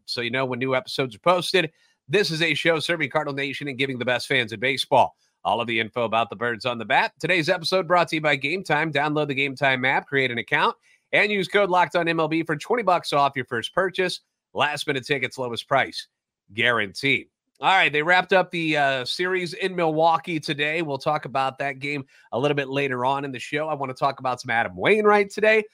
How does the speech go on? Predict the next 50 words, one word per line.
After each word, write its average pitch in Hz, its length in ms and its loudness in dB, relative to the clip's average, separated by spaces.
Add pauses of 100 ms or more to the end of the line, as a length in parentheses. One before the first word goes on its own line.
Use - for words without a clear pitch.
(280)
But 180 200 4
first, 277 460 4
I 180 60 2
wanna 202 160 0
start 196 380 0
with 175 280 -2 (360)
Zach 170 320 2
Thompson, 127 480 0
because 143 240 -2
it's 196 140 -6
been 359 200 0
a 302 140 0
bit 208 220 4
of 180 160 -4
a 143 340 -2
yo-yo 156 720 6
year 127 480 0 (380)
for 170 200 4
Zach 147 300 0
Thompson. 131 400 -2
And 110 80 -6
when 127 80 -4
I 143 100 0
say 156 240 2
yo-yo, 151 640 4 (240)
I 170 160 2
don't 185 140 0
mean 180 160 -2
like, 147 280 0
"Yo 160 220 0
M 156 140 0
T 160 160 -4
V 135 120 -4
Raps 143 320 2
yo-yo." 120 400 2
I'm 131 140 2
talking 147 320 0
about, 131 320 0
you 175 80 -8
know, 120 240 -2
the 120 100 -10
little 123 180 -6
toy 175 600 2
yo-yo, 170 500 4
up 160 440 6
and 131 120 -4
down, 120 300 -2
up 196 320 6
and 143 160 -2
down. 127 340 2